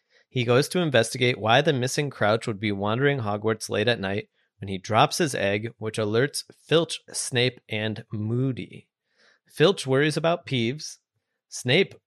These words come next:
about someone having broken into his office, and Moody about Harry beneath the cloak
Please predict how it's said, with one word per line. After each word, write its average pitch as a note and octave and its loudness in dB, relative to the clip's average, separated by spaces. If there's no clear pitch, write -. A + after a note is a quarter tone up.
about A2+ 2
someone B2 0
having G#2+ 0
broken G#2+ -2
into G2 -6
his G2 -4
office, D#3 0
and - -6
Moody A#2+ 0
about A2 2
Harry D#3 4
beneath B2+ -2
the D#3 -4
cloak A2+ -4